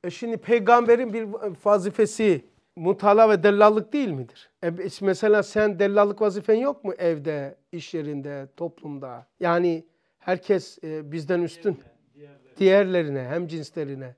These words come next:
Speaker 2: Burada peki rububiyetin sıfatını daha çok buluyor. Rububiyetin dellallığı
Speaker 1: Evet.
Speaker 2: daha çok geçiyor.
Speaker 1: E, rubub-, e, Rab,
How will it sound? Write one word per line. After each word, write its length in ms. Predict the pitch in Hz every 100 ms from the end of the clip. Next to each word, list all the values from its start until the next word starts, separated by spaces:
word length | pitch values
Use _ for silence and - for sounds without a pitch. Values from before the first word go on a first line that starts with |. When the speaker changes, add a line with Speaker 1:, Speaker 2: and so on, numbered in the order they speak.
| _ _ _
Speaker 2:
Burada 240 | 135 151 156
peki 320 | 147 - -
rububiyetin 960 | 127 139 135 156 156 - 196 196 - _ - -
sıfatını 460 | _ 151 147 160 156
daha 180 | 139 127
çok 220 | 113 -
buluyor. 200 | 123 123
Rububiyetin 540 | 117 117 131 131 143
dellallığı 680 | 127 113 117 117 113 117 117 - 123
Speaker 1:
Evet. 320 | 156 151 135 123
Speaker 2:
daha 160 | 120 117
çok 200 | 117 113
geçiyor. 340 | 113 - 170 196 _ _ _ _ _ _ _
Speaker 1:
E, 40 | 156 143 -
rubub-, 460 | - 175 170 196 185
e, 360 | 160 151 131
Rab, 280 | 143 196 196